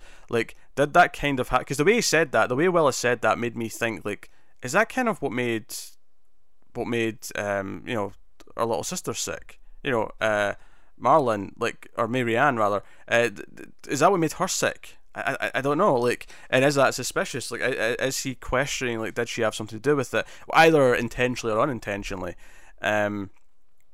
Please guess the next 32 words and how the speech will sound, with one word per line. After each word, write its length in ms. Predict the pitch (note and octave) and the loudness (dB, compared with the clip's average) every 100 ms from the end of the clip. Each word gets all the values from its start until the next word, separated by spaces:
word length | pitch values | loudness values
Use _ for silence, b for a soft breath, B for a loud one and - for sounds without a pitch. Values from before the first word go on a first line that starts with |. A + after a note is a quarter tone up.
| - - - | -20 -10 -4
and, 280 | C#3 D3 - | 0 -2 -2
you 120 | E3 | 0
know, 140 | F#3 C#3 | 2 2
w-, 160 | C3+ C3 | 0 -4
would 140 | C#3+ | -4
it, 60 | C#3 | -2
would 140 | C3+ | -2
it 180 | C3+ D2 | -2 0
be 140 | C#3 | 2
that 160 | C3+ B2+ | 4 4
much 180 | C3 - | 2 -2
of 80 | G#2 | -6
a 60 | |
shock 340 | - F#3+ G#3 - | -2 2 2 2
in 80 | |
a 80 | A2+ | 0
lot 140 | A2+ F#2 | 2 2
of 80 | |
ways? 160 | G#2+ G2+ | 0 -4
Because 400 | A#2 - A2 G2+ b b b b b | -6 -4 -4 -6 b b b b b
we 140 | C3 | 0
saw 200 | - E3 | 4 6
how 160 | F#3 D#3 | 6 4
much 280 | C3 A2 A#2 | 4 2 0
our 60 | |
mother 200 | A2+ A#2 | 2 0
seemed 260 | G#2+ A#2 A2 | 0 -4 -6
to, 140 | A2 F#2+ | -8 -8
you 100 | A2 | -6
know, 180 | G#2 F2+ - - | -4 -6 -8 -12
prefer 400 | - - A2+ F#3+ | -8 2 4 4
Ma-, 140 | C3+ | 2